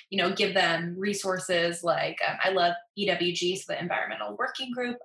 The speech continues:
I give them all, you know, like, these are the Clean fifteen, so these are the foods that you could buy. Not organic,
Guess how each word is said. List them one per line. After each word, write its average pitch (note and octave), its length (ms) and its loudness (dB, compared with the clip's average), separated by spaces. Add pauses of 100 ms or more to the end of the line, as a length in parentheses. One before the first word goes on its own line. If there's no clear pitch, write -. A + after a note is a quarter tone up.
I F#3+ 80 -2
give F3+ 280 -4
them F3 280 -2
all, F3 240 -2
you F3+ 80 -4
know, E3+ 100 -2
like, E3 240 -4
these G3+ 200 -2
are G3+ 60 2
the G3 100 -4
Clean G3 260 -4
fifteen, F#3+ 480 -6 (220)
so - 80 -10
these F3 120 -2
are F3+ 60 -6
the F3 100 -6 (120)
foods F#3+ 200 -4
that - 80 -20
you F#3+ 140 -12
could - 80 -12
buy. - 260 0 (720)
Not A#3 240 2
organic, C4 520 -2